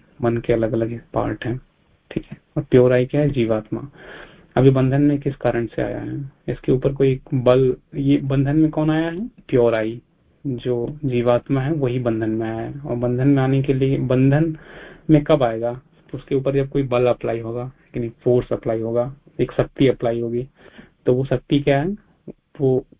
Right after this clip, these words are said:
उसी का नाम है प्रकृति। और प्रकृति basically क्या होता है? वो नेचर से रिलेटेड नहीं है कि एक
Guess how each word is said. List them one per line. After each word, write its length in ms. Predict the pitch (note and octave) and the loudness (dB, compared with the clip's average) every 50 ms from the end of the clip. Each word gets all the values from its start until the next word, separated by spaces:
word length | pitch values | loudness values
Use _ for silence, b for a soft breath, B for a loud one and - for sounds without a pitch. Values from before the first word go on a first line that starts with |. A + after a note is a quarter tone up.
| _ | _
उसी 220 | - C3+ - D#3 C#3+ | -8 -4 -2 -2 0
का 100 | C#3+ C3 | 0 0
नाम 220 | B2 B2 B2 A#2+ | 0 0 0 -2
है 120 | A#2+ B2+ C3+ | -2 -4 -6
प्रकृति। 460 | - - - - A2+ A2 C3+ - - - _ _ _ _ - | -8 -8 -6 -6 -6 -6 -6 -10 -20 -20 _ _ _ _ -8
और 140 | B2+ A#2+ - - | -8 -8 -4 -2
प्रकृति 360 | C#3 C3+ - D#3 D3+ D3 D3 | 0 0 2 2 0 2 2
basically 440 | C#3 C#3 C3+ C#3+ C3+ - C#3 C#3 C#3+ | 0 0 0 -2 -2 -2 0 0 2
क्या 100 | D3+ C#3 | 2 2
होता 220 | C3+ B2+ - D3 | 2 2 0 0
है? 60 | D3+ | 0
वो 100 | D3+ D3 | 2 2
नेचर 440 | C#3 C3 C3 C3+ C3+ C#3 D#3 D#3 D#3 - | 2 2 2 2 2 2 2 0 0 -2
से 80 | C#3+ C3 | -4 -4
रिलेटेड 360 | B2 B2 B2 A#2+ - B2+ A#2+ | -4 -4 -4 -4 -4 -2 -2
नहीं 220 | A#2+ A#2+ A#2 A2+ | 0 0 0 -2
है 100 | A2+ A2 | -2 -4
कि 260 | A2+ - - A#2 A2+ - - | -6 -10 -10 -10 -8 -8 -6
एक 300 | - A#2+ A#2 - - | -6 -6 -6 -6 -10